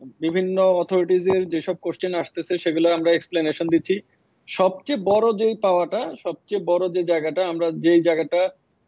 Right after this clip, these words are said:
আহ, থেকে আমরা নিজেরাও, আহ, বলা চলে অনেকখানি, উম, গর্বের সাথেই বলতে পারি যে আমাদের যারা customer base, যারা এতদিন যাবত Iveli থেকে বিভিন্ন পণ্য কেনাকাটা করেছে, তারা কিন্তু আমাদেরকে সম্পূর্ণভাবে cooperate করতেছেন।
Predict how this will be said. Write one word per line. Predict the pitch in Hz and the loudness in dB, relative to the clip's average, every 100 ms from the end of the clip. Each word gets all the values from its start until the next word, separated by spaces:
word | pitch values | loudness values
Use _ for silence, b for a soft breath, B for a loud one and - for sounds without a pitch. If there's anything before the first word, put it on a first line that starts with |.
| - | -4
আহ, | 147 | 0
থেকে | 147 185 170 175 | 0 -2 0 0
আমরা | 165 170 175 | 0 2 2
নিজেরাও, | 175 170 180 185 196 190 - _ _ _ - | 0 0 2 2 0 -2 -10 _ _ _ -6
আহ, | 151 156 | 0 0
বলা | 147 170 175 | 0 0 0
চলে | 170 175 | 0 -2
অনেকখানি, | 170 170 165 180 180 185 _ _ _ _ _ _ _ _ | -2 -4 -6 -4 -4 -6 _ _ _ _ _ _ _ _
উম, | 127 117 - _ | -14 -14 -14 _
গর্বের | 143 156 185 | 0 2 2
সাথেই | - 202 208 | 0 0 0
বলতে | 190 190 180 | 2 0 0
পারি | 151 151 | -2 -2
যে | 147 | 0
আমাদের | 147 151 165 185 | 0 0 0 0
যারা | 175 185 | 0 0
customer | 180 160 - 175 170 | -2 -6 -4 -4 -2
base, | 139 170 143 - - | 2 2 2 -4 -8
যারা | 135 147 | -2 0
এতদিন | 160 170 165 170 | 0 -2 -6 -4
যাবত | 165 165 165 | -2 -2 -2
Iveli | 165 160 160 | -4 -2 -2
থেকে | 160 160 | -4 -6
বিভিন্ন | 160 156 170 170 | -4 -2 -2 -4
পণ্য | 165 170 165 | -2 -2 -2
কেনাকাটা | 165 170 165 160 160 | -2 -2 0 0 -2
করেছে, | - 165 160 117 - _ _ _ _ _ | 0 0 -2 -6 -12 _ _ _ _ _
তারা | 160 185 | 0 2
কিন্তু | 208 240 233 | 0 -6 -8
আমাদেরকে | 208 180 180 196 202 | -6 -6 -8 -8 -10
সম্পূর্ণভাবে | - 190 180 185 185 180 180 | -8 -8 -6 -6 -2 -2 -2
cooperate | 170 175 165 151 131 | 0 0 0 -2 -4
করতেছেন। | - - 110 - | -10 -12 -12 -12